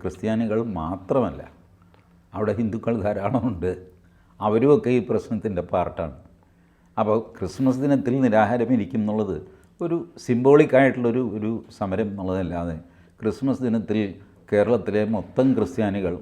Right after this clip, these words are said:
മുനമ്പത്തുകാർക്ക് ഐത-, ഐക്യദാർഢ്യം പ്രകടിപ്പിച്ചുകൊണ്ട് പട്ടിണി ഇരിക്കുമെന്ന് എനിക്ക് തോന്നുന്നില്ല. അങ്ങനെ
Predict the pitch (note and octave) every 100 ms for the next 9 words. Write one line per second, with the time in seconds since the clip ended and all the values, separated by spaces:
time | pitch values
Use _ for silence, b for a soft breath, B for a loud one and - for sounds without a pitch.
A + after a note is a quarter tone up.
0 | - F#2 G2 G2 F2 G2+ F#2+ E2 G2 F2+
1 | F2+ F2+ F#2 F#2 F2+ F#2+ G2+ F#2 E2+ F2+
2 | F2+ D#2 F2+ - F#2+ E2+ F2+ F2 B B
3 | B F#2+ F2+ G2 G#2+ F2 F#2 F#2+ F2 F2+
4 | - E2 D#2+ E2+ - - - b b b
5 | b G3 G#3 B2